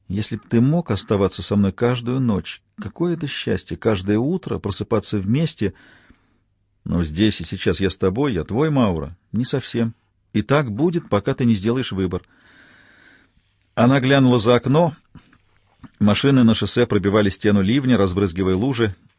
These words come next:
«Даниэл никогда не решится», — думала она. «И даже если он выберет меня, если откажется от духовного сана, если оставит свою любимую церковь,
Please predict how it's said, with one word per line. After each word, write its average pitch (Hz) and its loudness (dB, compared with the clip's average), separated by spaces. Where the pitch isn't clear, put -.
«Даниэл 127 4
никогда 135 2
не 143 2
решится», — 135 -2
думала 82 -2
она. 76 -4
«И 98 -2
даже 147 2
если 151 2
он 147 4
выберет 131 2
меня, 139 4
если 110 0
откажется 107 0
от 92 -2
духовного 101 0
сана, 139 -2
если 107 0
оставит 123 2
свою 117 2
любимую 120 4
церковь, 160 -2